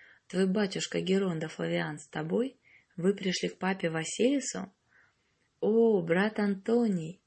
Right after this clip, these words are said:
обрадовался я, узнав Антона, двадцатипятилетнего веселого гагауза,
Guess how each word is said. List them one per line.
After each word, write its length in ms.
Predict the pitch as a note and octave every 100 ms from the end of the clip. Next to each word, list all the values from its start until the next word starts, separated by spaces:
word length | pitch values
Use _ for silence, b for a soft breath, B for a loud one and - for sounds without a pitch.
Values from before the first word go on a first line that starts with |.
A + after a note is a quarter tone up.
| _ -
обрадовался 760 | D#3 D3+ D3+ D3+ D3+ D3+ - E3
я, 400 | D#3+ D#3+ G#3 A3 _
узнав 480 | - D#3+ D#3+ D#3+ -
Антона, 680 | D#3 D3+ - F3 G3+ G3 G3 B B B B
двадцатипятилетнего 1400 | F3 F#3+ G#3 A#3 A#3+ D4+ - - D3+ D#3 G#3 A#3+ G3+ F#3+
веселого 640 | E3+ D#3+ - B3+ C4 B3 G#3
гагауза, 1000 | E3+ D#3+ D#3+ D3+ - G#3 A#3+ A3 G#3+